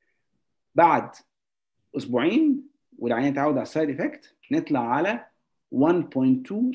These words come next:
مللي جرام بير كيلو جرام. العيان اتحسن، ممكن تطلع ل وان بوينت ايت مللي جرام بير كيلو جرام. طيب،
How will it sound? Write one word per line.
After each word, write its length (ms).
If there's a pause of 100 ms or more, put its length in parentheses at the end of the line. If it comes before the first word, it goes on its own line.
مللي 220
جرام 280
بير 140
كيلو 240
جرام. 240 (1400)
العيان 320
اتحسن، 680 (440)
ممكن 320
تطلع 340
ل 80
وان 200
بوينت 380
ايت 340
مللي 160
جرام 200
بير 120
كيلو 220
جرام. 220 (580)
طيب، 260